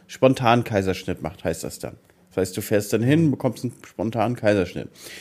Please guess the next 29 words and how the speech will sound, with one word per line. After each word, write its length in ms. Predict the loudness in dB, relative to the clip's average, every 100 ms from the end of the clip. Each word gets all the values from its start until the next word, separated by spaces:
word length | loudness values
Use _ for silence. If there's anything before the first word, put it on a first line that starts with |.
| -20 -16 -10
Die 60 | 2
Kliniken 460 | 8 10 10 8
wollen 220 | 8 8 8
das 100 | 6
immer 180 | 6 6
nicht 140 | 4
unbedingt, 560 | 4 4 6 2 0 4
weil 160 | 6 8
das 180 | 4
ist 160 | 0 2
ja 200 | 6 6
immer 220 | 4 4
ein 100 | 4
bisschen 260 | 4 0 -2
extra 300 | -2 2 6
Aufwand 500 | 6 6 6 6 4
und 220 | 2 2
das 140 | 0 2
kann 160 | 4
natürlich 360 | 4 4 2 4
sein, 260 | 6 6 4
dass 100 | 2
die 100 | 0
nachts 300 | 0 -2 -4
das 160 | -4 2
ganze 300 | 2 2 -2
Personal 520 | -2 -2 2 2 4
ranholen 520 | 2 -2 -4 -4 -4
müssen. 300 | -6 -10